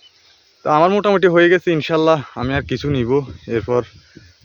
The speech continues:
আহ, এগুলোকে বাড়িতে নিয়ে কাটবো, কাটার পরে জমিতে লাগানো শুরু করব। আলহামদুলিল্লাহ, আমার মোটামুটি অনেকগুলো হয়েছে, আর লাগবে না। আহ,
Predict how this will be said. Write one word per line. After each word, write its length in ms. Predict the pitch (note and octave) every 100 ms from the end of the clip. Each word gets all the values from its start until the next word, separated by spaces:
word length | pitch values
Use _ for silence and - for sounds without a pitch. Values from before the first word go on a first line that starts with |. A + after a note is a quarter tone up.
| -
আহ, 180 | A#2
এগুলোকে 360 | A2+ A2 A#2+ B2+
বাড়িতে 320 | B2 C3 B2+
নিয়ে 200 | B2 A#2
কাটবো, 400 | - A#2 G#2 B2
কাটার 320 | C#3+ B2+ B2
পরে 220 | G#2 A2+ G#2+
জমিতে 440 | A#2 A2+ D#2+ G#2+ G2 - - - - -
লাগানো 320 | B2 B2 B2 A#2+
শুরু 220 | A#2 A2
করব। 280 | A#2+ A#2+ D3+ - - - - - - - - - - -
আলহামদুলিল্লাহ, 540 | C#3 E3 F#3+ G3 F#3+
আমার 240 | E3+ F3+
মোটামুটি 600 | - D#3+ D3+ D3 C#3+ C#3+
অনেকগুলো 480 | - C3 D3 D3 D#3+
হয়েছে, 460 | D3 C#3 C3+ C3+ C3+ - -
আর 140 | A#2+
লাগবে 280 | A#2 A#2+ A#2
না। 140 | A#2+ - - - - - - - - - - -
আহ, 280 | A#2+ A2+